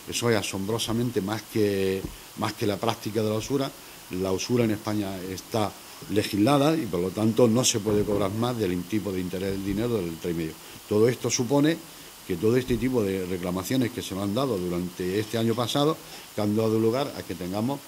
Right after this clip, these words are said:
entre consultas y reclamaciones más de dos mil quinientas. Con ello, pues supone que hay un cuarenta y uno por ciento más. Y nosotros lo que entendemos y queremos es que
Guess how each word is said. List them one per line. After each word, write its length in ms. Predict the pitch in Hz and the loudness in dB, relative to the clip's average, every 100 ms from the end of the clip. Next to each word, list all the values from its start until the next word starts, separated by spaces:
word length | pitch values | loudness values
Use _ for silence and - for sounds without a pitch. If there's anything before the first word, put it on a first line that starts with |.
| - - | -14 -8
entre 240 | 87 92 | -6 -4
consultas 500 | 85 85 123 110 92 | -4 -4 -2 -2 -2
y 40 | |
reclamaciones 560 | 90 87 90 87 110 110 | -4 -6 -6 -6 -4 -2
más 320 | 95 117 131 - - - - - | -2 -2 -4 -10 -20 -20 -16 -6
de 160 | 87 | -4
dos 140 | 87 85 | -2 2
mil 160 | 107 104 | 2 2
quinientas. 460 | 95 87 82 76 - - - - - - | 0 0 0 -6 -12 -16 -20 -20 -4 6
Con 160 | 107 | 10
ello, 280 | 139 143 165 | 12 12 10
pues 220 | 165 95 | 8 0
supone 460 | - 95 98 127 147 | 0 2 6 8 6
que 100 | 107 | 6
hay 240 | 113 131 - | 6 6 4
un 180 | 110 117 | 4 4
cuarenta 480 | 117 107 110 107 110 | 4 4 4 4 4
y 80 | |
uno 120 | 127 131 | 4 2
por 180 | 104 | 0
ciento 300 | 87 110 104 | -2 -2 0
más. 160 | 123 160 - - - - | 0 -2 -4 -18 -16 -8
Y 40 | 85 | -6
nosotros 420 | 82 101 113 117 | -4 -4 0 0
lo 100 | 104 | 0
que 80 | 95 | -2
entendemos 760 | 92 90 101 107 135 135 147 | -2 -2 -2 0 0 0 0
y 40 | 104 | -2
queremos 400 | 95 123 131 123 | 0 2 2 -2
es 60 | |
que 300 | - 135 139 | 0 0 0